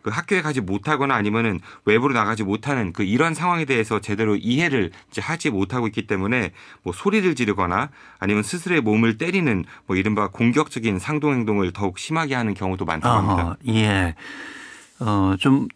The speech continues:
Speaker 2: 어, 야외에 나가서 어느 정도 좀 긴장을 풀어줘야 되는데 그런 상황이 되질 못하다 보니까 아, 더 이런 발달 장애를 겪고 있는 분들은 어려움을 호소하고 있다 이런 얘기군요.
Speaker 1: 네, 그렇습니다. 그
Speaker 2: 뭐 본인뿐만 아니라 돌보는 가족들도, 어,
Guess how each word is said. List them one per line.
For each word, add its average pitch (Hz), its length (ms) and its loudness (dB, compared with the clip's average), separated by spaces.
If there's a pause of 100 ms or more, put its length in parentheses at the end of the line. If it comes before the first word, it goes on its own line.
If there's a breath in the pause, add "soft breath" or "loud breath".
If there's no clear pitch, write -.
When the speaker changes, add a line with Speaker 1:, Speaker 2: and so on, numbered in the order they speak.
(200)
Speaker 2:
어, 120 440 2
야외에 120 380 2
나가서 107 640 0
어느 120 140 2
정도 117 260 2
좀 113 120 0
긴장을 107 380 0
풀어줘야 127 340 0
되는데 95 320 0
그런 127 200 2
상황이 110 600 0
되질 113 240 0
못하다 110 400 0
보니까 90 540 -2 (640 soft breath)
아, 101 300 0
더 110 300 0
이런 113 240 0
발달 110 320 -2
장애를 104 340 0
겪고 101 300 -2
있는 95 180 0
분들은 95 320 -2
어려움을 98 520 0 (120)
호소하고 127 360 -2
있다 110 120 -8
이런 95 220 -2
얘기군요. 107 400 0
Speaker 1:
네, 131 80 2
그렇습니다. 117 520 -2
그 123 140 0
Speaker 2:
뭐 139 140 4
본인뿐만 160 580 4
아니라 160 300 0 (120)
돌보는 139 360 2
가족들도, 127 720 2 (140)
어, 117 120 -6